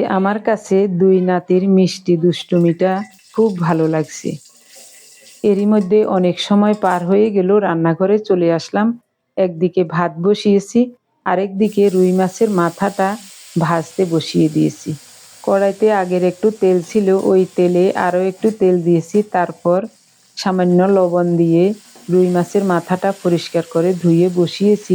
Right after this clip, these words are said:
এর উপরে আর একটু লবণ দিয়েছি। ঢাকা দিয়ে ছয় সাত মিনিট অল্প তাপে রান্না করার পর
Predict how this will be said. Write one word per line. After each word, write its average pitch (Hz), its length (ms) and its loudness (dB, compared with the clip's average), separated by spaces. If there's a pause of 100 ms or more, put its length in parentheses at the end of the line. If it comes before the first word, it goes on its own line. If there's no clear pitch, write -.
(140)
এর 196 240 2
উপরে 190 380 0 (540)
আর 185 120 -2
একটু 175 240 -6
লবণ 156 420 0
দিয়েছি। 156 380 -2 (480)
ঢাকা 185 360 -2
দিয়ে 196 320 0
ছয় 196 280 -2
সাত 175 320 -4
মিনিট 214 340 4
অল্প 180 320 0
তাপে 165 340 -2
রান্না 165 360 0
করার 208 320 -2 (100)
পর 190 220 0